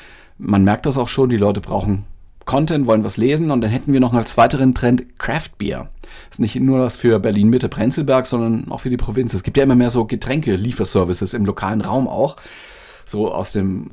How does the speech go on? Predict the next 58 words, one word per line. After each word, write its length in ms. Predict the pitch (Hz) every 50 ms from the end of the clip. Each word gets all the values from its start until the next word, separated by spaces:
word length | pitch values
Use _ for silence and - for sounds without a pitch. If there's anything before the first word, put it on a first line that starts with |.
| - -
Startup-Sektor 840 | 98 - - 123 120 135 139 127 - - 139 131 - - 135 123 -
kommen 480 | - 123 120 117 120 117 120 117 110
solche 320 | 104 - 123 113 107 123 113
neuen 300 | 107 110 110 113 110 107
Services. 500 | - 123 127 131 127 165 175 202 - - - - - - - - - - -
Also 260 | - - 113 - -
es, 220 | - - 143 -
es 160 | - - - -
fließt 240 | - 143 123 -
da 300 | - 135 123 123 123 117
zurzeit 340 | - - 117 - - 120 117
zumindest 340 | - 127 127 123 123 117 -
ein 40 | 117
bisschen 260 | 110 - - 117 101
Venture-Kapital 720 | 104 117 127 165 143 - 139 135 135 127 135 127 127 127
rein, 180 | 131 127 127 123
habe 100 | 120 127
ich 80 | 120
gehört. 440 | - 131 117 120 120 120 123 - -
Die 60 | 110
Leute 280 | 104 110 113 113 131 120
sind 340 | - 120 113 113 117 117 -
auch 220 | - - 110 -
interessiert 520 | - 113 107 110 - - 120 123 117 110
an 340 | - - 107 104 104 101 98 -
neuen 260 | 101 101 110 117 117
Getränken, 360 | 110 117 - - 113 - -
die 60 | 113 104
man 160 | 110 107 101
vielleicht 220 | - 110 101 -
nicht 140 | 120 113 -
so 220 | - 117 104 104
im 120 | 104 98 95
Supermarkt 440 | - - - 107 110 110 107 - -
immer 140 | 113 110
bekommen 400 | 98 110 98 - 110 104 104 104
hat. 160 | 104 107 - -
Also 340 | 104 98 101 98 95 -
nicht 300 | - 113 110 113 110 -
nur 180 | 123 117 110 107
diese 540 | 95 104 101 98 92 101 98 98 98 98 95
lokal 540 | - 107 104 - - - 87 95 107 123 113
verfügbaren 720 | - - 101 - 117 - - 117 104 101 104 110 107 101
Biere 720 | - 104 113 127 127 123 127 123 120 123 127 123 - - -
von 180 | - 104 101
der 320 | 104 104 101 104 104 101 - -
Brauerei 460 | - 104 101 110 113 107 104 107 113
Next 320 | 110 107 101 - - -
Door, 280 | 123 117 127 135 127 120
würde 120 | 120 123
ich 60 | 117
jetzt 160 | 123 120 - 120
mal 120 | 117 113
sagen, 260 | 113 110 113 113 117
sondern 240 | 113 110 107 110 110
eben 180 | 113 110 110 104
auch 140 | 110 107
von 320 | - 123 113 117 - -